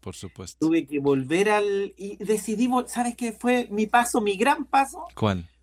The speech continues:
Speaker 2: Fue devolverme al departamento.
Speaker 1: Ya.
Speaker 2: Y cuando me di cuenta que todo había, estaba ahí como lo dejamos,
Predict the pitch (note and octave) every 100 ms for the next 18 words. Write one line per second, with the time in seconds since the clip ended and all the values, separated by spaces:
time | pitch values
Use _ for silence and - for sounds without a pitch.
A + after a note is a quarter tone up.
0 | _ A3+ A3+ A3 G3+ F3+ F#3 F#3 F#3 E3+
1 | E3 F#3+ - C#3 A#2+ A#2+ F3 - _ _
2 | - F#2+ E2 E2 A#2+ C3+ C#3 E3+ D#3 D3
3 | D3+ E3 F#3+ F#3 F#3 - C#3+ E3+ F3 E3+
4 | D#3 D#3+ D3 - D#3 D3+ D#3 D#3 C#3 C3+
5 | B2 - E3+ D#3+ C#3 B2+ B2